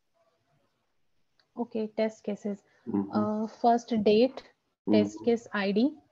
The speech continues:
Speaker 2: Okay.
Speaker 1: And then the test description.
Speaker 2: Mm-hmm.
Speaker 1: Description,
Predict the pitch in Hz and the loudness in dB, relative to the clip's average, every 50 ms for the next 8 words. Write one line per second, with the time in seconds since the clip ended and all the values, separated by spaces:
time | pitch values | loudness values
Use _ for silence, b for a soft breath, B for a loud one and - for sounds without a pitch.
0 | _ _ _ _ - 107 98 90 - - - 101 117 - 214 208 214 202 220 220 | _ _ _ _ -6 -4 -4 -4 -4 -6 -8 -8 -6 -8 -4 -4 -2 -2 0 0
1 | 220 220 220 214 214 208 208 208 202 - 226 214 - - 226 214 - - - 202 | 0 0 0 0 -2 -4 -4 -6 -4 -2 -2 -2 0 0 -2 -2 -2 -2 -4 -4
2 | 196 - - - 233 262 302 - _ _ _ _ _ - 104 101 - - - 104 | -4 -4 -6 -4 -2 -2 -2 -4 _ _ _ _ _ -4 -4 -4 -4 -4 -6 -6
3 | 107 107 - _ _ _ _ _ _ _ _ _ _ _ _ _ _ _ _ _ | -6 -8 -16 _ _ _ _ _ _ _ _ _ _ _ _ _ _ _ _ _
4 | _ _ _ _ _ _ _ _ _ 208 - - 202 - - - 220 214 - - | _ _ _ _ _ _ _ _ _ -16 -8 -8 -8 -8 -6 -8 -8 -8 -6 -6
5 | 262 285 294 | -4 -4 -4